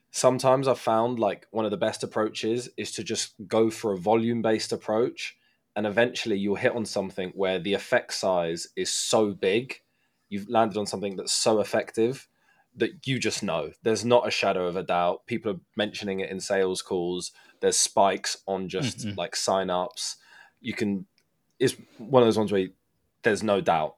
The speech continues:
Speaker 1: And I think that's definitely something, um, to consider. And on that topic of volume,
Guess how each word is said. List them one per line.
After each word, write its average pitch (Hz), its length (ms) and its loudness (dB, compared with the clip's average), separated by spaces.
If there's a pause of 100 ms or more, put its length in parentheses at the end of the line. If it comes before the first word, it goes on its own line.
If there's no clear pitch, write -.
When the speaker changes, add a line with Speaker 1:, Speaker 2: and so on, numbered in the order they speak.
Speaker 1:
And 110 100 -4
I 101 40 0
think 110 160 0
that's 101 200 0
definitely 92 600 0
something, 85 600 -4
um, 80 180 -8
to 92 120 -10
consider. 87 540 -6
And 117 220 -6
on 160 180 10
that 165 200 6
topic 127 400 -2
of 98 120 -4
volume, 101 580 0